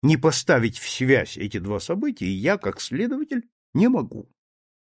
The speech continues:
Вы слишком придираетесь к формальностям, сказала она с досадой.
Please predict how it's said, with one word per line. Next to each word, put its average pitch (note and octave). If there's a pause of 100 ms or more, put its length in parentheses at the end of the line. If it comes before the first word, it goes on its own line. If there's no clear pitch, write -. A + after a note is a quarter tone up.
(420)
Вы B2+
слишком D3+
придираетесь D3 (220)
к -
формальностям, B2
сказала D#2+
она -
с -
досадой. -